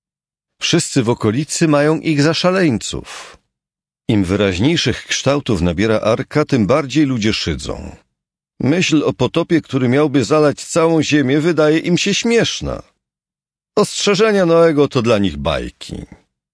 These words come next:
Nie mogą zrozumieć, dlaczego dojrzały mężczyzna marnuje życie swoje i swojej rodziny na taką bezsensowną pracę.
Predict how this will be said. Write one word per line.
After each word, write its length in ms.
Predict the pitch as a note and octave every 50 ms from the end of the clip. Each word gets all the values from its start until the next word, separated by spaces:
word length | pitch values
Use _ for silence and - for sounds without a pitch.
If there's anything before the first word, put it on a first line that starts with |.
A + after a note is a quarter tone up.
| _ _ _ _ _ _ _ _ _ -
Nie 180 | A#2+ C3 F3 F#3+
mogą 300 | G#3 G#3+ F3+ G#3 G3 E3
zrozumieć, 680 | D3 E3 F3 F3+ D3+ F#3 G3+ F3 B2+ G#2 F#2 D2+ D#2+
dlaczego 480 | F#2 F#2+ F#2+ - - D#3 D#3 D3+ D#3+ B2+
dojrzały 480 | G#2+ G#2+ G2 E2+ A2+ C#3+ D3+ D3+ C#3+
mężczyzna 680 | B2+ A#2+ A#2 A2+ - - - D#3 D3+ C3 A#2+ C#3+ C#3 C#3
marnuje 600 | C#3 C#3 D3 C#3 C#3+ F3 F3 D#3 B2+ G2+ F#2 E2+
życie 340 | - A#2+ A2+ - - G#2+
swoje 460 | G2 - - - A2+ B2+ C#3 C#3 C#3+ C#3
i 140 | - A2+
swojej 420 | - - - A#2+ A#2+ B2 A#2 A2 G#2
rodziny 460 | G2 G2+ F2 D#2+ A2+ C3+ C3+ B2+ A#2+
na 140 | A2 G#2 G2
taką 340 | - A2+ G2 A2+ G#2+ G2+ F#2
bezsensowną 760 | G#2 F#2+ - - - G2 F2+ - - G#2+ F#2 F2 F#2 F2 E2
pracę. 640 | - D#2+ C#2+ B1+ C2+ - - - A#1+ G1+ G1+ G1+